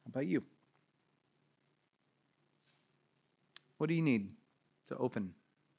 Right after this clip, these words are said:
up to Jesus? Would you open yourself up to Him? Heavenly Father, thank you for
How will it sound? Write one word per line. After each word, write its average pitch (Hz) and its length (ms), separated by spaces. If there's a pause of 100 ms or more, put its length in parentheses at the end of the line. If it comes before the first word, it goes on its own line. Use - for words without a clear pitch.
(960)
up 110 140
to - 100
Jesus? - 520 (120)
Would 110 140
you 139 180
open 95 240 (420)
yourself - 480
up - 140 (1040)
to - 80
Him? - 140 (880)
Heavenly 147 220
Father, 151 340
thank 151 360
you 143 120
for 135 560